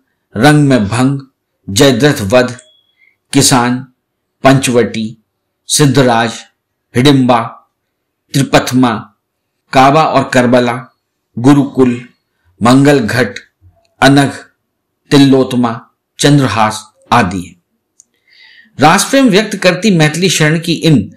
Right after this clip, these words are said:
पंक्तियों को भला कौन भूल सकता है? "जो भरा नहीं है भावों से, जिसमें बहती रसधार नहीं, वह हृदय नहीं है, पत्थर है,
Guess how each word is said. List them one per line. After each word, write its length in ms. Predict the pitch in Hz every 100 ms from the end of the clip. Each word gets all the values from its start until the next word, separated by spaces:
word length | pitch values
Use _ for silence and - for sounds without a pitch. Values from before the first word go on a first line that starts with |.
| - _ _
पंक्तियों 420 | 147 147 156 202
को 140 | 214 180
भला 240 | 117 143
कौन 340 | 151 156 160 127
भूल 180 | 104
सकता 360 | 95 - - -
है? 180 | - _ _ _ - _ _ - - _ _ _ _ _ _ _
"जो 280 | 120 208 196
भरा 300 | 120 147 208
नहीं 340 | 196 135 151
है 240 | 156 208 120
भावों 380 | 101 113 127 165
से, 400 | - 98 73 _ _ _ _ 117
जिसमें 560 | 143 190 160 165 208
बहती 400 | 151 135 - 190
रसधार 560 | 156 156 127 95 127 151
नहीं, 440 | 120 101 95 - _ _ _ _ _
वह 220 | 113 175 131
हृदय 300 | 135 165 208
नहीं 340 | 156 139 165
है, 120 | 151
पत्थर 460 | 160 - 123 - 160
है, 340 | 101 104 -